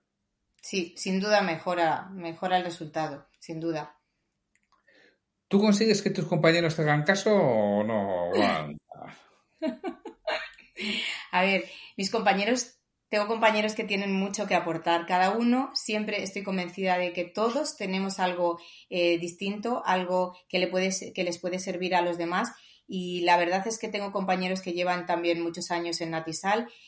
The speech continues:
Speaker 1: y que siempre que nos juntamos, siempre, siempre ellos también me aportan a mí, yo aporto a ellos. O sea, eh, nos aportamos mutuamente y eso siempre es positivo. Bueno, pues luego, pues, hay de todo, claro,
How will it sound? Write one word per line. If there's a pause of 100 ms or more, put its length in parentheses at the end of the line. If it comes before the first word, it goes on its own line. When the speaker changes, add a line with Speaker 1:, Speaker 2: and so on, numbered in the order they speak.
(120)
Speaker 1:
y
que
siempre
que
nos
juntamos,
siempre,
siempre (240)
ellos
también
me
aportan
a
mí,
yo
aporto
a
ellos.
O
sea,
eh,
nos
aportamos
mutuamente
y
eso
siempre (280)
es
positivo. (420)
Bueno,
pues
luego,
pues,
hay
de
todo,
claro,